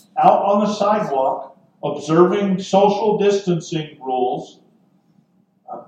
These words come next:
not standing close to each other, not getting close to the, the people that are going in and out of the facility,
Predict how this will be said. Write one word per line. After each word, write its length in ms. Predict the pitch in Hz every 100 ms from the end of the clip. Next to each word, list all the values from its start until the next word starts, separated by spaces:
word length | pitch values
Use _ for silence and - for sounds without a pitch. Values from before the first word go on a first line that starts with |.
| -
not 200 | 151 170
standing 460 | - 175 175 160
close 300 | - 175 170
to 100 | 175
each 160 | 170 -
other, 260 | 170 202 202
not 320 | 147 - -
getting 260 | 165 170
close 560 | - 165 170 175 - -
to 120 | -
the, 300 | 147 135 - -
the 60 |
people 320 | - 165 165
that 160 | 156 143
are 40 |
going 320 | - 160 160 160
in 80 |
and 100 | 165
out 200 | 156 156
of 60 | 170
the 80 | 160
facility, 680 | 156 - 170 185 202 214